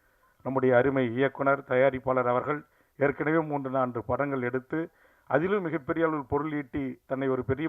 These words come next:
பணக்காரராக மாற்றிக்கொள்ளாத ஒரு சூழலில் சமூகத்தின் அநீதிகளுக்காக நீங்கள் எடுக்கிற அந்த படம்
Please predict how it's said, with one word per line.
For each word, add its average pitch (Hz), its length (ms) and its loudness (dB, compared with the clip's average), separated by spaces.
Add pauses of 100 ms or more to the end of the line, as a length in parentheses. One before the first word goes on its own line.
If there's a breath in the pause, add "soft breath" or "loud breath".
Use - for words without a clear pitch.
பணக்காரராக 131 720 0
மாற்றிக்கொள்ளாத 127 680 0
ஒரு 113 160 -6
சூழலில் 123 440 0 (500 soft breath)
சமூகத்தின் 196 500 4
அநீதிகளுக்காக 165 840 2
நீங்கள் 131 280 -6
எடுக்கிற 135 340 0
அந்த 113 180 0
படம் 135 380 0